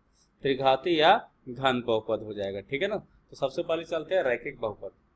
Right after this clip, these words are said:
तो इसको कहा जाता है रैखिक। रैखिक कहने वाला क्या? एक रेखा। और एक रेखा मतलब उसमें क्या होगा? केवल एक ही घात होगा। ठीक है, जिस बहुपद का घात कितना? एक हो उसको क्या कहते हैं? रैखिक।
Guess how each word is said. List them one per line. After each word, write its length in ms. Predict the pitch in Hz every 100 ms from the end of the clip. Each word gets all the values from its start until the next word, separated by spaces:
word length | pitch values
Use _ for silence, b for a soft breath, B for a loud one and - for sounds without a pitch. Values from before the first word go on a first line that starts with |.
| _ _ _
तो 60 | 147
इसको 180 | 151 196
कहा 180 | 196 202
जाता 280 | 196 196
है 60 | 202 139
रैखिक। 520 | 139 143 - 139 -
रैखिक 380 | 123 135 143 175
कहने 180 | 175 185
वाला 160 | 190
क्या? 360 | 190 185 113 - -
एक 160 | 123 120
रेखा। 340 | 107 - - _ _ _ _ _ _ -
और 120 | 131
एक 120 | 160
रेखा 200 | 175 175
मतलब 280 | 175 175 180
उसमें 220 | 180 190 185
क्या 120 | 185
होगा? 220 | 180 196 226 _ _ _ -
केवल 440 | 165 165 202 202 - _ _
एक 240 | 165 175 175
ही 180 | - 214
घात 340 | 127 117 104 -
होगा। 240 | 98 95 _ _ _ _ _ -
ठीक 140 | 143
है, 60 | 202
जिस 220 | 156 160
बहुपद 340 | 160 160 170
का 60 | 170
घात 280 | 170 175 175
कितना? 380 | 190 196 165 -
एक 240 | 151 175 175
हो 360 | 190 220 233 _
उसको 200 | - 165
क्या 160 | 156 185
कहते 240 | 220 -
हैं? 60 | 156
रैखिक। 400 | 123 113 117